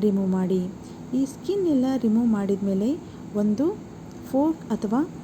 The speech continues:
ಮ್ಯಾಷರ್ನ ಸಹಾಯದಿಂದ ಅದನ್ನ ಕಂಪ್ಲೀಟಾಗಿ ಮ್ಯಾಶ್ ಮಾಡ್ಕೋಬೇಕಾಗತ್ತೆ. ಈ ರೀತಿಯಾಗಿ ಕಂಪ್ಲೀಟಾಗಿ ಟೊಮೆಟೊ ಎಲ್ಲ ಮ್ಯಾಶ್ ಮಾಡಿದಾದ್ಮೇಲೆ ಅದಕ್ಕೆ ನಾವು ಈ ಮೊದಲು ಹೆಚ್ಚಿಟ್ಟುಕೊಂಡಿರುವಂತಹ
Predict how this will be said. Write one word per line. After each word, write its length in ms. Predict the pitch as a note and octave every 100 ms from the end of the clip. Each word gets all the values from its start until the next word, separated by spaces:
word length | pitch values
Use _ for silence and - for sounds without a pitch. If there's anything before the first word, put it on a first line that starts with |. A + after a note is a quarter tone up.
| - - - -
ಮ್ಯಾಷರ್ನ 560 | G#3 A3 A3 D#4 C#4+ B3+
ಸಹಾಯದಿಂದ 600 | A#3 G#3 G#3+ G#3 G3 G#3+
ಅದನ್ನ 300 | G#3 G3+ G3 -
ಕಂಪ್ಲೀಟಾಗಿ 800 | F#3 F#3+ B3+ B3 A3+ F#3 B3+ F#4 - - - G#3
ಮ್ಯಾಶ್ 400 | G3 G3 G3 G#3+
ಮಾಡ್ಕೋಬೇಕಾಗತ್ತೆ. 1080 | F#3 - F#3+ F#3 F#3+ F3+ F3 F3+ F3+ - - - _ _ _ _ _ _ _ _ _ _ _ _ _ - -
ಈ 180 | C4 D#4+
ರೀತಿಯಾಗಿ 720 | D#4 C4+ B3+ A#3+ A3+ A#3 A#3+ -
ಕಂಪ್ಲೀಟಾಗಿ 920 | F#3+ G3+ C#4 D4 B3 B3 A3+ A#3 B3 C#4 -
ಟೊಮೆಟೊ 420 | A3 G#3 C4 C4+
ಎಲ್ಲ 240 | A#3+ A3 A3 A3+ C#4 - - - - - -
ಮ್ಯಾಶ್ 440 | G3+ A#3+ D4 -
ಮಾಡಿದಾದ್ಮೇಲೆ 920 | A3 G3 F#3+ G3+ F#3+ F3 F#3 F#3 A3 D#4+ - - -
ಅದಕ್ಕೆ 440 | G3+ G#3 - A3+ A3
ನಾವು 560 | G3+ G3 G3+ A3 - A#3
ಈ 100 | D4
ಮೊದಲು 500 | D4 B3+ A#3+ A#3+ B3+
ಹೆಚ್ಚಿಟ್ಟುಕೊಂಡಿರುವಂತಹ 1500 | - G3+ - A#3 A#3+ - G3 G3 F#3 F#3+ F#3 F#3+ G3 G#3+